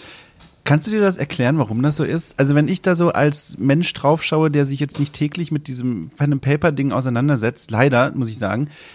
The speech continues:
dann würde mir da als Erklärung vor allem einfallen: Na gut, Fantasy-Settings haben immer die Möglichkeit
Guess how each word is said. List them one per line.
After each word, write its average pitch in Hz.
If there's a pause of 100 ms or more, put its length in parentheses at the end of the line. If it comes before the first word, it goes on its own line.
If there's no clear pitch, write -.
dann 139
würde 170
mir 165
da 151
als -
Erklärung 139
vor -
allem 143
einfallen: 139
Na 123
gut, 101
Fantasy-Settings 160
haben 143
immer 160
die 143
Möglichkeit 139